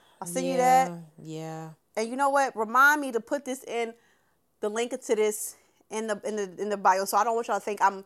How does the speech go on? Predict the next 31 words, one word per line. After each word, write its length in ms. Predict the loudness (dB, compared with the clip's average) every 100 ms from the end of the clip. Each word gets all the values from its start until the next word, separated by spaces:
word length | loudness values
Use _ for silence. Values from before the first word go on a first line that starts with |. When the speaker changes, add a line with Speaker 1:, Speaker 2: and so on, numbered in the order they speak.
| _ _ _
Speaker 1:
blowing 320 | 2 2 2
smoke 320 | -4 -4 -4 -4
up 160 | -6
your 100 | -4
ass. 460 | -4 -4 -4 -4 -6 _ _ _ _ _ _ _ _ _ _
Speaker 2:
Y'all, 800 | -12 -8 -6 -6 -6 -8 -12 -16 _ _ _
if 140 | -14 -8
y'all 180 | -6 -4
don't 180 | -6 -8
tighten 380 | -6 -6 -6 -12
up, 340 | -8 -6 -8 -12 _ _ _ _ _ _ _ _ _
and 140 | -14 -10
I, 180 | -10 -10 -6
personally, 640 | -4 -2 -6 -8 -6 -6
it 80 | -6
might 200 | -6 -8
be 100 | -12
too 180 | -14
late. 260 | -16 -16 -14
I 140 | -10 -8
don't 120 | -8
even 220 | -14 -18
know. 220 | -20 -20 _ _ _ _ _ _ _
Speaker 1:
It's 160 | -10
called 380 | -6 -2 0 0
Mandate 440 | -4 -6 -4 -4 -4
for 120 | -6
Leadership, 560 | -6 -8 -10 -10 -10
The 80 | -14
Conservative 720 | -16 -16 -12 -12 -12 -14 -18 _
Promise. 540 | -14 -14 -20 _ _